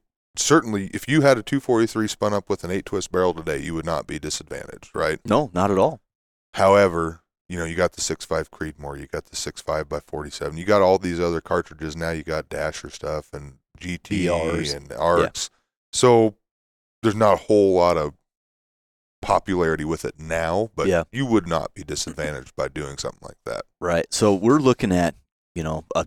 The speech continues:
Speaker 2: a bunch of years of success. Uh,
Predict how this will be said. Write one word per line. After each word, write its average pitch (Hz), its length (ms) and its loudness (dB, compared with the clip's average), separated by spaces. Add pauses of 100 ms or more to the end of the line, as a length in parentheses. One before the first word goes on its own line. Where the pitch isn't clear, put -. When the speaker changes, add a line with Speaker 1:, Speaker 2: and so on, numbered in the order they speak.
(160)
Speaker 2:
a 92 60 -4
bunch 120 380 2
of 95 60 4
years 90 500 2
of 82 160 -4
success. - 720 -2 (180)
Uh, 80 300 2